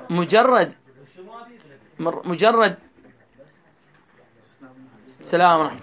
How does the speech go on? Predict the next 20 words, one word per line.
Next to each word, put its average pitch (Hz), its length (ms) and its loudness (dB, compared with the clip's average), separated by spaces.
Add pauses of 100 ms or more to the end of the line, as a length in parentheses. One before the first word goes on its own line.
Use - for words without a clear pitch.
الله 147 220 -2
وبركاته، - 300 -12 (2000)
مجرد 208 480 2
أني 247 300 4
أعطي 214 300 2
فلوس 226 340 0
ال-، 196 220 0 (540)
مجرد 190 500 2
أني 202 320 0
أعطي 190 300 -4
فلوس 220 640 -2 (800)
بردت 247 360 2
ذمتي. 302 680 -2 (480)
هنا 240 280 -2
هاي 233 120 -4
العبارة 233 400 2
اللي 233 120 4
تكونوا 240 240 -4
تميزون 160 440 -4
بيها. 131 240 -8